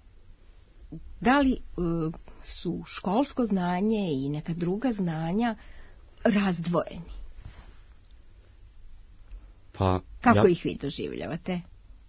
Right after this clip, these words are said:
Speaker 2: Pa mislim, ta š-, da li je školsko znanje ili nije školsko znanje, ne znam kako se to baš razdvaja. Možda
Speaker 1: Mhm.
Speaker 2: ako bi rekli neko školsko i neko društveno znanje, da se, ono, snalazimo među ljudima, da interagujemo sa drugim osobama, mislim da se to i steče u školi.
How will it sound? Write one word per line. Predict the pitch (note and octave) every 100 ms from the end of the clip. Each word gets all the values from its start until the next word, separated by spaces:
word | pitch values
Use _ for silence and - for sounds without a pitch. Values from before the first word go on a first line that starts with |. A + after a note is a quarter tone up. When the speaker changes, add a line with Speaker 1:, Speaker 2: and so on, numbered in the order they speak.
| - - -
Speaker 2:
Pa | F#2+
mislim, | G2 - G2
ta | G#2+ G#2
š-, | -
da | G#2
li | G2+
je |
školsko | F#2 - G2 G#2 -
znanje | G2 G2+ G#2 F#2
ili | F2+
nije | F#2+ A2
školsko | - G2 F#2+ F2+
znanje, | F#2 G2
ne | G2
znam | G2+
kako | G2+ G2
se | F#2+
to | F2+
baš | F#2+ F#2 -
razdvaja. | E2+ F2 F2 - - - -
Možda | G3 F#2 F3 F#3
Speaker 1:
Mhm. |
Speaker 2:
ako | - F2+
bi | F#2 E2+
rekli | F2 F2 F#2 E2 E2
neko | E2 -
školsko | - F#2+ G2 F2+
i |
neko | F2 - - - - - - -
društveno | F#2+ G2 G2+ - G2+ E2 - - - - - -
znanje, | F#2 F2+ E2
da | E2
se, | -
ono, | E2+
snalazimo | - D#2+ E2+ E2 E2+
među | E2 -
ljudima, | F2 E2+ F2 E2+ - - - - -
da | E2+ D#2+ - - - -
interagujemo | - F2+ F2 F2 E2+
sa | F2+ E2+
drugim | F2 E2+ D#2+ - -
osobama, | F2 - A2+ B2 - - - - - -
mislim | G#2+ C3+
da |
se | C3+ C3
to | C3+
i | C3+
steče | - C3 A2+
u |
školi. | G2 - D#2